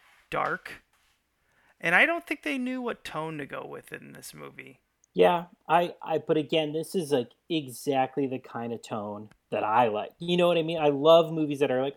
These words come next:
Speaker 2: a little funny, but, like, they're also a little weird and a little scary and a little dark. Like,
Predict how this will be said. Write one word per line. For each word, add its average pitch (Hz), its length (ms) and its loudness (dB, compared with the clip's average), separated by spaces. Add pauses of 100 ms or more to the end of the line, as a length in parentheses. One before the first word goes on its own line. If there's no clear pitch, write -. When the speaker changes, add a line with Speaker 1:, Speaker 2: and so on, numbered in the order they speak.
Speaker 2:
a 247 60 -4
little 294 280 4
funny, 123 460 -2 (300)
but, 170 160 6
like, 175 260 -2
they're 190 160 -4
also 196 240 2
a - 20 6
little 196 400 2
weird 226 260 2
and 151 60 -4
a 160 40 0
little 220 200 2
scary 208 640 0
and 123 80 -2
a 143 40 -2
little 196 200 -2
dark. 208 400 2
Like, 127 300 0